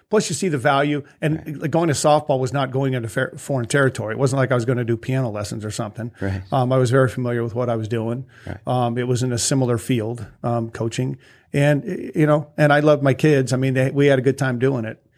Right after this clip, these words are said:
Speaker 2: So what'd you think when you started coaching softball? What, what, what was your impressions? Were you like, you know?
Speaker 1: Well, my first impression was I'm in the draft my first year. I have an eight and under team,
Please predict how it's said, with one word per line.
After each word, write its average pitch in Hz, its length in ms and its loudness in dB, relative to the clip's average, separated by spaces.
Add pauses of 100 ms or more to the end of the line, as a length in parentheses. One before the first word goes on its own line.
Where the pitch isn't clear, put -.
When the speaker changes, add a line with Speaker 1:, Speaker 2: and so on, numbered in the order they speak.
(160)
Speaker 2:
So 147 200 4
what'd 143 160 4
you 156 80 0
think 143 200 -2
when 123 100 0
you 117 100 -2
started 113 280 -2
coaching 110 220 -10
softball? 95 360 -4
What, 95 160 -6
what, 95 160 -10
what 92 100 -8
was 87 100 -10
your 82 240 -8
impressions? 113 680 0
Were 90 120 -8
you 73 120 -10
like, - 400 -16
you - 60 -20
know? - 120 -18
Speaker 1:
Well, 185 140 6
my 170 120 6
first 165 400 2 (260)
impression 165 500 2
was 139 140 2
I'm 139 160 0
in 139 80 0
the 131 80 -2
draft 131 540 0
my 131 140 -2
first 147 360 -2
year. 170 120 0
I 143 60 4
have 123 100 0
an 123 80 -2
eight 151 100 -2
and 208 100 -4
under 123 200 -2
team, 135 340 -4